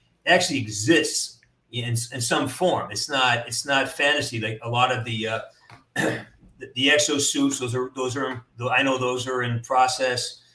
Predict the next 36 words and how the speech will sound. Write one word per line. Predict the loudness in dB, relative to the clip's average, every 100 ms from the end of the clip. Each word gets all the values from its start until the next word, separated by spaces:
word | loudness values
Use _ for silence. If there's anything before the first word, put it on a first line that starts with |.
| _ _
Um, | -2 -2 0
all | 4 8 8
the, | 4 0 -2 -6 _ _ _ _ _ _ -20 -12
the | -10
drones | -2 2 4 2 0 -2
and, | -4 -4 -6
and | -4 -4
the, | -6 -2 2
the | 2
remote | 2 0 0
tanks, | -2 -2 -2 -2
those | -2 -2
are | 0
all | 0
in | -2
the |
process. | -4 0 2 2 -2 -4 -6 -14 -20 -20 _
So, | -4 2 4 4 0 -4 _ _ -14
uh, | -12 -8
again, | -2 0 0
I | -2 -2
really, | 2 6 6 6 2 0 -2
really | 0 0 -2 -4
enjoyed, | -4 -4 -2 0 0 0
uh, | -2 -4 0
getting | 0 0 0
that | -2 -2
inside, | -4 -4 -6 -8
like, | -14 -10
the | -4
intel. | -4 -2 -2 0 0 -4 -12 _
I | -4
go | 0
in | 2 0
for, | 0 0
I, | 0 -4 -8